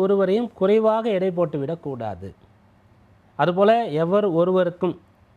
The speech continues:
பயந்து ஒ-, நடுங்கி ஒடுங்கி கொண்டு இருக்க வேண்டிய ஒரு நிலையும்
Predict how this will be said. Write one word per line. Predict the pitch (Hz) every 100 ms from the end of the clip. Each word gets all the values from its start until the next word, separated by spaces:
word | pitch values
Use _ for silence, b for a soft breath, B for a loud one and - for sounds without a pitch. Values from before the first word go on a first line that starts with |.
| _
பயந்து | 131 139 170 208 214 208 202 151
ஒ-, | 151 151 135 127 123
நடுங்கி | 151 196 190 156
ஒடுங்கி | 156 185 185 170
கொண்டு | 139 127
இருக்க | 131 131
வேண்டிய | 123 113 107
ஒரு | 104 113
நிலையும் | 120 143 262